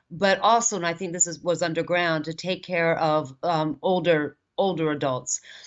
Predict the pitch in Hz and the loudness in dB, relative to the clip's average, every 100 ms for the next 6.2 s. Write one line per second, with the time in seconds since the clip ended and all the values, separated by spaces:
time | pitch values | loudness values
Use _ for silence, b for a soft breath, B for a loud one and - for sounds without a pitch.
0 | B B 185 202 202 180 175 175 190 202 | B B 2 4 6 6 6 4 4 4
1 | 208 208 185 - 214 185 185 196 175 165 | 4 2 0 -6 -4 -2 -2 -2 0 0
2 | 165 185 185 190 - - 185 170 165 165 | 2 4 4 4 -2 -2 0 2 2 0
3 | 160 170 170 151 170 165 175 180 160 151 | -2 -4 -4 -4 -2 2 4 6 4 2
4 | 151 160 165 160 160 170 156 151 156 147 | 0 0 0 0 2 2 2 0 -2 -2
5 | 156 151 143 151 151 143 156 156 - 135 | 0 0 0 0 0 0 2 2 0 -6
6 | 135 | -6